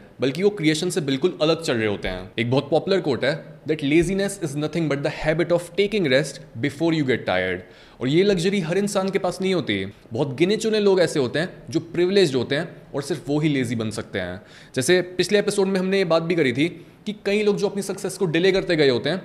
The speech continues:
उन्हें बहुत late आगे चलकर ये समझ आता है कि अगर वो कोई काम नहीं करेंगे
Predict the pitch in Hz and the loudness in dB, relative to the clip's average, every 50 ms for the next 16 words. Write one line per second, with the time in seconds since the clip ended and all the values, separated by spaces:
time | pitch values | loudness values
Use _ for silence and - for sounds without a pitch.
0 | - - - - - 156 175 202 214 185 180 208 202 180 151 143 147 175 214 220 | -12 -18 -20 -12 -6 -2 0 2 2 0 -2 -4 -2 -2 0 2 4 2 2 2
1 | 226 202 202 208 202 202 196 190 185 190 185 180 - 175 165 160 147 151 147 131 | 2 2 2 2 2 2 0 0 2 2 2 2 2 0 -2 0 2 0 0 0
2 | 165 160 170 180 165 170 165 180 175 175 165 165 165 160 170 160 151 127 120 123 | 0 -2 0 0 0 2 0 0 0 0 0 0 0 0 0 -2 -2 -2 -2 0
3 | 151 196 180 165 143 123 120 127 143 | 0 0 2 2 0 0 0 0 -2